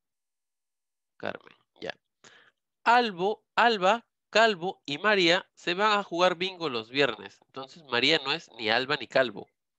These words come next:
¿no? María no es ni Alba ni Calvo. ¿Listo? Juegan bingo. ¿Listo? Ya está esta. Mm, ya está esta.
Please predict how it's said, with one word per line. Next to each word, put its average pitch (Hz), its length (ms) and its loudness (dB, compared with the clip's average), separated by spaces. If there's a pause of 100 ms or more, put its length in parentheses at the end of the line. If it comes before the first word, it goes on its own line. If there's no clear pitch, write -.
(360)
¿no? 110 220 -12 (500)
María 143 580 2 (200)
no 120 160 -4
es 151 400 -4 (460)
ni 196 200 -2
Alba 156 440 -2 (760)
ni 110 160 -14
Calvo. 123 420 -2 (1500)
¿Listo? 110 520 -10 (1700)
Juegan 131 340 -2
bingo. 120 460 -8 (1080)
¿Listo? 113 380 -12
Ya 120 160 -4
está 123 300 0
esta. 170 440 -4 (760)
Mm, 127 400 -20
ya 117 120 -10
está 104 280 -8
esta. - 180 -16